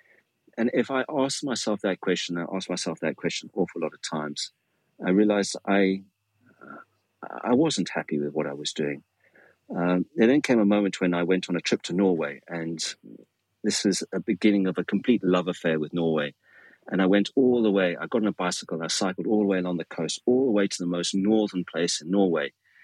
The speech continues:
And there was this beautiful golden beach, and it was a crisp, cold day. And I thought to myself, you know, I was hot and I was sweaty. Let me just jump in the sea here, just quickly,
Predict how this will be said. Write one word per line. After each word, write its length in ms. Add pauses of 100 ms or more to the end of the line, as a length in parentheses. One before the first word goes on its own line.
(500)
And 280
there 120
was 140
this 140
beautiful 840 (100)
golden 420
beach, 340
and 80
it 40
was 180
a 160
crisp, 400
cold 480
day. 380 (600)
And 120
I 60
thought 220
to 120
myself, 480 (880)
you 80
know, 200
I 100
was 180
hot 400
and 100
I 60
was 160
sweaty. 440
Let 140
me 80
just 240 (160)
jump 300
in 80
the 80
sea 280
here, 280 (420)
just 220
quickly, 440